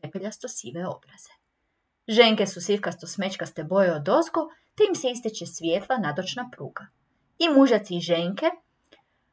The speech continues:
su sivkasto bijeli odozdo i imaju crno isprugana leđa. Prošli smo put odgovorili na pitanje zašto golubova ima u svim gradovima, ali koja je priča s vrapcima?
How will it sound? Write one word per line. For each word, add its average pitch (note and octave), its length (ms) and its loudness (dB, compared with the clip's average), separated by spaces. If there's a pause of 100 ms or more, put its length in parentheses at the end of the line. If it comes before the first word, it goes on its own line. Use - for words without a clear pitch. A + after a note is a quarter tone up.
(160)
su - 220 0
sivkasto A3 440 -2
bijeli F3 380 2
odozdo A#3 480 6
i A#3 100 6
imaju D3+ 340 -2
crno C#4+ 280 2
isprugana E3+ 640 -4
leđa. D3 400 -6 (2250)
Prošli B4 360 10
smo B3 200 2
put F4 240 6
odgovorili A3 560 4
na F3 200 0
pitanje A#3 380 -2
zašto F3 400 2
golubova G3 560 4
ima F#3 200 -4
u G3+ 60 -6
svim G3 280 -4
gradovima, E3 640 -10
ali F3 220 -4
koja C4 160 8
je F4 140 4
priča G#3+ 280 -2
s C#4 100 -10
vrapcima? - 640 2